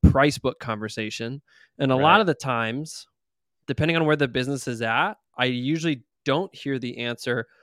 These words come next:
Speaker 1: "Oh, yeah, I got a price book. It's solid. You know,
Speaker 2: Yep.
Speaker 1: it's just everybody uses it." Usually it's like, "Yeah, I know I should be doing that. <sighs> I just, I don't, I don't, I don't wanna make the time."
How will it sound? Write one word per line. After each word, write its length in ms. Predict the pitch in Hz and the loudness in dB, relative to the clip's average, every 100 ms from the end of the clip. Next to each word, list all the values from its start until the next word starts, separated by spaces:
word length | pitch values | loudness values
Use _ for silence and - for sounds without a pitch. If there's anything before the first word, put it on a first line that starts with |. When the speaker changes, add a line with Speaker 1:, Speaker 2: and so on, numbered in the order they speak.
| _ _ _ _ | _ _ _ _
Speaker 1:
"Oh, 120 | 156 | 6
yeah, 180 | 156 143 | 8 10
I 80 | 139 | 8
got 160 | 170 151 | 8 6
a 60 | |
price 260 | - 123 117 | 6 4 4
book. 260 | 123 120 - _ - | 0 0 -2 _ -8
It's 220 | 123 - | -8 -4
solid. 440 | 117 110 117 117 131 _ _ _ _ - | -2 0 -2 -4 -8 _ _ _ _ -10
You 100 | 120 | -4
know, 200 | 113 113 | -2 0
Speaker 2:
Yep. 100 | 113 | -2
Speaker 1:
it's 180 | - - | -4 -8
just 220 | 113 - 127 | -10 -8 -4
everybody 320 | 117 117 113 | -2 -2 0
uses 260 | 127 127 | 0 -2
it." 100 | 107 | -4
Usually 360 | 104 165 180 165 | -2 0 2 2
it's 160 | 139 147 | 2 2
like, 320 | 123 120 - - - - - _ - | 2 2 -8 -20 -20 -20 -20 _ -4
"Yeah, 260 | 147 165 160 | 2 4 4
I 80 | 156 | 2
know 140 | 151 | 0
I 100 | 139 | 0
should 240 | 120 147 | 0 0
be 80 | 127 | 0
doing 360 | 120 131 131 127 | 0 0 0 0
that. 320 | 123 120 120 - | -2 -2 -6 -14
<sighs> 800 | - - - - - - _ - | -16 -14 -16 -18 -20 -20 _ -14
I 160 | 120 | -12
just, 440 | 113 127 - - _ - | -10 -10 -10 -18 _ -8
I 120 | 117 | 0
don't, 200 | 131 131 | 0 0
I 180 | 110 117 | 0 0
don't, 260 | 120 113 110 | 0 -4 -6
I 80 | 117 | -6
don't 120 | 117 | -2
wanna 140 | 120 117 | 0 0
make 180 | 113 - | -2 -6
the 60 | |
time." 540 | 113 120 127 147 180 | -8 -4 -2 -2 -4